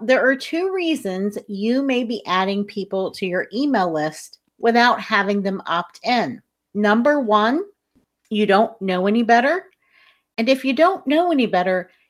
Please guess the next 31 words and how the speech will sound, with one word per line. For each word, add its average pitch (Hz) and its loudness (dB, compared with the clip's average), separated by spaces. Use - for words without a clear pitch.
consider 294 -2
this 370 -2
episode 214 0
as 175 -8
your 262 0
notice 196 -2
to 185 -6
learn. 160 -4
And 233 2
then 269 4
there's 277 2
number 277 0
two, 208 2
you 196 -2
don't 190 0
care. 175 0
And 214 0
if 226 0
you 233 0
don't 311 2
care, 233 0
you 226 -2
don't 320 0
have 294 -4
much 247 0
going 240 0
for 180 -4
you 175 -4
as - -6
an 190 -4
entrepreneur, 185 -2